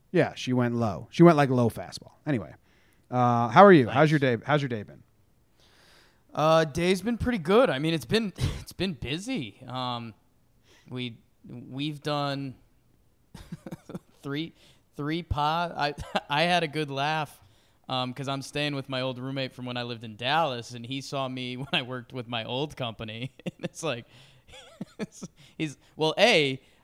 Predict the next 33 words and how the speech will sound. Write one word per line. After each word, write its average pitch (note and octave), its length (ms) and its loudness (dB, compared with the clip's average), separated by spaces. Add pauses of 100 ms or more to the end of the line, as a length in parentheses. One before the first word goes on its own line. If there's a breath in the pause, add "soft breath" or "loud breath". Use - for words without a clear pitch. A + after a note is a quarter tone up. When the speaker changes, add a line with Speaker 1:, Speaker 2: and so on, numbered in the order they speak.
(120)
Speaker 2:
I, D3 180 0
I D3+ 120 2
think D#3 220 -2
it's C#3+ 160 -6
funny. C#3+ 280 -2
We C#3 180 -2
have C#3 180 -2
a C3+ 40 -6
lot C3 180 -2
of A#2+ 80 -10
people, B2 560 -6
and D3+ 180 -6
we D#3+ 140 -8 (220)
don't E3+ 160 -2
wanna C#3 140 -4
say C3+ 160 -6
this B2+ 200 -8
in A#2+ 60 -8
a A#2 40 -8
mean C3 280 -6
way, A#2 160 -6
but, A2+ 120 -10
like, A2+ 220 -10 (640)
a F3 40 -8
lot C4 120 2
of F3+ 60 -4
people D#3+ 220 -2
don't C#3+ 320 -2 (100)
appreciate B2+ 800 -6 (600)
the B2 200 -8
work C3 360 -6
we B2 140 -4
do. G#2+ 440 -4